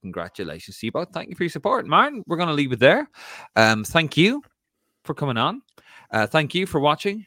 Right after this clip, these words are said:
Oh, we really do appreciate it. Uh, we love your support. We would be nothing without you. If you haven't already, guys, please hit the subscribe button. Share the love. We are trying to grow the YouTube channel. We do have some exciting projects coming down the line. Um, also, we've got some,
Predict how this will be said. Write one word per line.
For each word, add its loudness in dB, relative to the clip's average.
Oh, -4
we -6
really -4
do -6
appreciate -6
it. -10
Uh, -4
we -4
love -4
your -10
support. -4
We -2
would -4
be -2
nothing -4
without 0
you. -2
If -4
you -4
haven't 2
already, -2
guys, -6
please -6
hit -8
the -20
subscribe -6
button. -8
Share 2
the -2
love. -2
We -4
are -4
trying -10
to -10
grow -4
the -20
YouTube -14
channel. -12
We -10
do -4
have -4
some -14
exciting -8
projects -12
coming -12
down -12
the -16
line. -2
Um, -2
also, 2
we've -4
got -2
some, -6